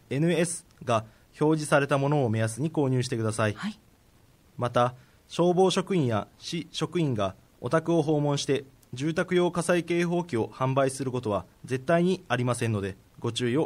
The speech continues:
Speaker 1: お願いします。
Speaker 2: はい。えー、まだ住宅用火災警報器を設置していないご家庭は、ぜひ設置をお願いしたいですね。えー、それでは最後にリスナーの皆さんへメッセージをお願いします。
Speaker 1: はい。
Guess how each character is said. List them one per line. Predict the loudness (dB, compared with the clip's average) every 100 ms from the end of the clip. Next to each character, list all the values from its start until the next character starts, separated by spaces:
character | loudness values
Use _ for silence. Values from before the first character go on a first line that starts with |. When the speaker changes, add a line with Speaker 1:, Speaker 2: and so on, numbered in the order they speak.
| -2
Speaker 1:
お |
願 | -4 -4
い |
し | -4
ま | -4
す。 | -6 -10 -14
Speaker 2:
は | -12 -10 -10
い。 | -14 -20 -20 -20 -20 -16 -2
え | 2
ー、 |
ま | 2 2
だ | 0 -2
住 | 0 -2
宅 | 0 -4 -2 -2
用 | -2 -2
火 | -4 -4
災 | -4 -4
警 | -2 -2
報 | -2 -4
器 | -4 -4
を |
設 | -4 -4 -6 -6
置 | -8
し | -8 -6
て | -4 -2
い |
な | -2 -2
い |
ご | -2
家 | -2 -2
庭 | 0 0 2
は、 | -2 -4 -20 -2
ぜ | -2
ひ | -2 -8
設 | -8 -8 -8
置 | -2 0
を | 0 0
お | 2
願 | 2 0 -2
い |
し | -2
た | -2
い | 0
で | 0
す | -2
ね。 | -6 -6 -6 -12 _ -20 -20 -14 -8
え |
ー、 | -4
そ | 0
れ | 4
で |
は | 4
最 | 4 2 2
後 | 2
に | 0 -2 -4
リ | -6
ス | -4 -2
ナ | 0
ー |
の | 0
皆 | -2 -2 -2
さ | -4
ん | -4
へ | -4 -4
メ | -4
ッ |
セ | -4 -6
ー | -6
ジ | -2 0
を |
お | 0 -2
願 | -2 -2
い | -2
し | -4
ま | -4
す。 | -4 -10 -18 _ -20 _ _ _ _ _ _ _ _
Speaker 1:
は | 4
い。 | 4